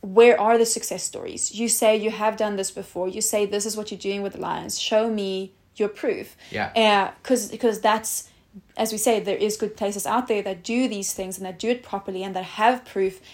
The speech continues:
Speaker 1: and that can show you this lion was released back into Kruger or this cheetah was sent to, um, KwaZulu-Natal or whatever it might be. You know, there, there is those stories, and then they will have those archives.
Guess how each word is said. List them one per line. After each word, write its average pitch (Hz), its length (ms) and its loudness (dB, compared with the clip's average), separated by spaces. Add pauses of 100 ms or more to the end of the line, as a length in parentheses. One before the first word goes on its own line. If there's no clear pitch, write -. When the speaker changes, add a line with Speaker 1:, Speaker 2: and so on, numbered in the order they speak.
(100)
Speaker 1:
and 214 160 0
that 208 100 -4
can 196 140 -8
show 240 260 4
you 196 320 0 (240)
this 220 200 8
lion 208 360 2
was 196 200 0
released 196 320 -4
back 196 220 -2
into 196 200 -8
Kruger 190 500 -2
or 185 300 0 (220)
this 208 240 0
cheetah 208 320 -4
was 190 220 2
sent 196 380 -4
to, 202 340 -2 (300)
um, 180 640 -2 (840)
KwaZulu-Natal 208 720 2
or 196 100 4
whatever 226 240 6
it 220 80 4
might 208 240 -2
be. 202 240 -4
You 220 140 -6
know, 190 140 -4 (320)
there, 220 260 8
there 214 240 4
is 226 320 2
those 208 220 2
stories, 196 580 2
and 208 280 -4
then 208 200 -2
they 202 180 2
will 202 200 0
have 190 260 -6
those 185 220 -4
archives. - 680 -6